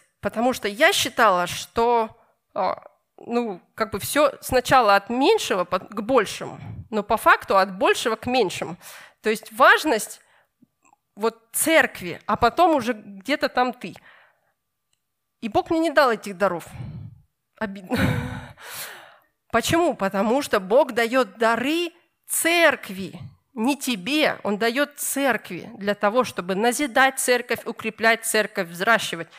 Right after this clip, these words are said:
И Он даёт там-, тому, кому хочет, тогда, когда хочет, и в то время, когда Он хочет, а не тогда, как ты об этом просишь, даже если будешь стоять на коленях и поститься очень долго.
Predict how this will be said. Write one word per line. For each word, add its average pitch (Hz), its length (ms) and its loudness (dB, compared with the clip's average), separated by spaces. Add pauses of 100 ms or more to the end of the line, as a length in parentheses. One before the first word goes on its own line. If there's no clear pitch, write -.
(100)
И 214 60 -4
Он 220 280 0
даёт 233 300 2 (500)
там-, 226 380 0
тому, 302 260 4
кому 208 280 2
хочет, - 500 -2
тогда, 220 280 2
когда 185 320 -6
хочет, - 580 -2
и 220 60 -10
в - 80 -14
то 220 120 -2
время, 254 300 2
когда 214 420 0
Он 262 200 4
хочет, - 360 -6
а - 80 -8
не 202 100 -4
тогда, 233 200 -2
как 226 180 -6
ты 214 320 -6
об 185 180 -4
этом 196 220 -2
просишь, - 520 -4 (460)
даже 233 260 2
если 214 160 -4
будешь 196 160 -4
стоять 214 260 -2
на 196 80 -2
коленях 233 420 -2
и 196 40 -8
поститься 190 480 -6
очень 185 260 -6
долго. 165 300 -4